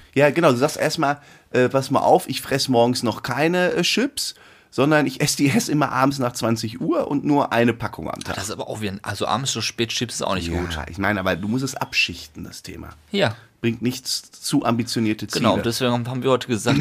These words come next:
Speaker 2: <clears throat> heute machen wir keinen Pilz, heute gibt's keine Pizza.
Speaker 1: Ich hab übrigens alkoholfreies hier, ne?
Speaker 2: Du hast alkoholfreies?
Speaker 1: Ja.
Speaker 2: Ja, aber mit sowas fangen wir gar nicht erst an.
Speaker 1: Warum?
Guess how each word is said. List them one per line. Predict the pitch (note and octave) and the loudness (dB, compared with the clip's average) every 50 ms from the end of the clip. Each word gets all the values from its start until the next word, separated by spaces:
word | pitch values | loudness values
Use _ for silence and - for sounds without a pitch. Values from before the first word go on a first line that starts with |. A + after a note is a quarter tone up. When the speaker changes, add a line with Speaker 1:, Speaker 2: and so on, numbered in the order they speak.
| C3 | 2
Speaker 2:
<clears throat> | G#2+ - | 4 4
heute | A2 G#2+ G#2 A2+ | 4 4 4 2
machen | G#2 G2+ G2 G#2+ F#2+ | 0 0 0 -2 -4
wir | F#2 | -6
keinen | - - - F#2 F2+ F#2+ G#2+ | -4 -2 -2 0 0 0 2
Pilz, | - - F3 A3+ - - - - - _ _ _ _ - - - | 2 4 4 2 0 -4 -10 -12 -14 _ _ _ _ -20 -4 0
heute | A2 G#2 G2+ G#2 F#2+ | 2 2 2 2 0
gibt's | - F#2+ - - - - | -4 -4 -4 -6 -6 -4
keine | - - F2+ F2 F#2 G#2 | -2 -2 0 0 0 -2
Pizza. | - - C#3+ C#3 - - F#3+ - | -4 -4 -6 -6 -2 -2 0 2
Speaker 1:
Ich | B2+ | 2
hab | C3 C3 C3+ | 2 2 2
übrigens | C3+ A#2 A2+ A2 A2 - - | 2 4 2 2 2 0 -2
alkoholfreies | G#2+ G#2+ A2 A2+ B2+ E3 E3 - - C#2 C#2 - - | -2 -2 0 0 0 -2 -2 -2 -6 -8 -6 -6 -6
hier, | - - C2+ | -6 -6 -6
ne? | D#2 E2+ G#2+ C3+ - - - _ _ _ _ _ _ _ _ _ _ _ _ _ _ _ _ _ _ _ _ _ _ _ _ _ _ _ _ - | -4 -4 -4 -4 -6 -10 -18 _ _ _ _ _ _ _ _ _ _ _ _ _ _ _ _ _ _ _ _ _ _ _ _ _ _ _ _ -8
Speaker 2:
Du | - F2 | -6 -4
hast | - | 0
alkoholfreies? | - F#2 - - C#3+ C#3 - - E2 F2 - - - - | 0 2 2 2 2 2 2 0 0 0 0 -2 -4 -2
Speaker 1:
Ja. | - - B2+ B2+ - _ _ _ _ | 0 0 0 -2 -6 _ _ _ _
Speaker 2:
Ja, | - F2 F2+ F#2+ G2+ | -12 -10 -6 -2 2
aber | G#2 G#2 G2+ G2+ G2 G2+ | 4 4 4 4 2 -2
mit | G#2+ F#2 - | -4 -4 0
sowas | A#2 A#2 A#2 - - | 0 0 0 0 0
fangen | A#2+ G#2+ | 0 0
wir | G2 F#2 | 0 0
gar | F2+ F2 | 0 0
nicht | F2+ F2+ - | -2 -4 -8
erst | - - - | -12 -12 -12
an. | - - - - _ _ _ - | -14 -14 -16 -20 _ _ _ -8
Speaker 1:
Warum? | F#2+ E2+ E2 D#2+ | -6 -4 -4 -6